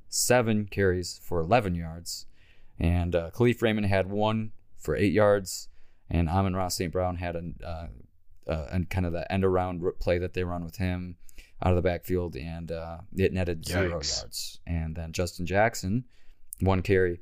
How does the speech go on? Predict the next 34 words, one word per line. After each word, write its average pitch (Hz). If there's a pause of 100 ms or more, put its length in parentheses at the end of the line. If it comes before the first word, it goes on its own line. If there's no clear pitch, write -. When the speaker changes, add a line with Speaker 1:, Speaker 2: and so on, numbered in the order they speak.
Speaker 2:
Woo! 185
Speaker 1:
negative 359
one -
yards. - (400)
So, -
folks, - (400)
for 104
a 98
total 117
of 95
forty-five 92
yards. - (1000)
And 95
this 101
was 104
one 107
of 98
my 98
P 101
O 98
Es. 92
I -
said 87 (320)
they've 85
gotten 90
away 95
with 90
not 87
being 95
able 92
to 92
run 92
the 90
ball. 123